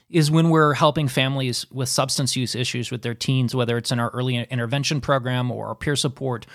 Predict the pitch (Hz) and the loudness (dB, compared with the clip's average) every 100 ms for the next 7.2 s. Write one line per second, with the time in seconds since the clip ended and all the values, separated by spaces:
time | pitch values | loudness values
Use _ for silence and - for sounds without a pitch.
0 | - - _ - 151 156 143 190 233 190 | -20 -20 _ -4 -2 0 4 4 4 4
1 | 151 123 120 - _ _ 143 165 156 147 | 4 2 -2 -12 _ _ 4 4 4 0
2 | 143 131 - 113 92 - 131 147 113 175 | 0 0 -2 -2 -4 -4 -2 0 2 4
3 | 175 160 165 - 123 131 120 123 - 127 | 4 4 2 2 2 2 0 0 0 0
4 | 117 113 120 117 131 135 127 127 - 180 | 0 0 -2 -2 -6 -4 -2 0 2 4
5 | 170 - 113 107 139 127 - 156 151 127 | 2 2 -4 -6 -6 -4 -2 -2 -2 -4
6 | 117 143 127 135 123 120 - 139 123 117 | -2 -4 -2 -2 0 -2 -2 -2 -2 0
7 | 151 95 | -2 -4